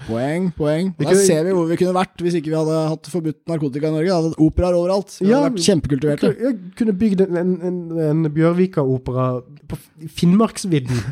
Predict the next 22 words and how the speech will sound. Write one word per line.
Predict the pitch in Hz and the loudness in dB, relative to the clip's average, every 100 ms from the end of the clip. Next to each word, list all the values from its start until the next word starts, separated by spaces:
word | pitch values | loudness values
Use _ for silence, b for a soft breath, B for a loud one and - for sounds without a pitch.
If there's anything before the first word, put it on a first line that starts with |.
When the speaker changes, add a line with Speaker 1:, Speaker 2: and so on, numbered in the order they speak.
| 170 | -6
Speaker 2:
og | 160 151 | -2 0
bare | 170 175 175 151 - | 2 2 0 -4 -14
<laughs> | - - 160 | -20 -12 -4
satt, | - 190 - | -2 -2 -6
satt | 165 156 180 196 | -14 -6 -4 0
av | 190 165 156 | -2 -2 0
hundrevis | 151 175 208 190 180 | 2 2 4 2 2
av | 156 | 2
millioner | 151 160 156 139 | 2 2 2 0
til | 139 | -4
å, | 131 143 | -6 -6
eh, | 147 | -4
liksom, | 139 143 151 139 B B B B B | -2 -2 -4 -4 B B B B B
jage | 160 160 156 156 160 | 0 2 2 2 0
same | - 143 151 160 | -2 -2 -2 0
og, | 135 131 | 0 -2
og | 135 135 147 | -2 -4 -2
reinsdyr | 156 156 - 160 180 | -2 0 2 2 4
vekk. | 165 - - - - | 2 -4 -4 0 2
Speaker 1:
<laughs> | 214 | 4
Ikke | 190 233 160 | 2 0 -2
sant? | 185 185 | -2 -4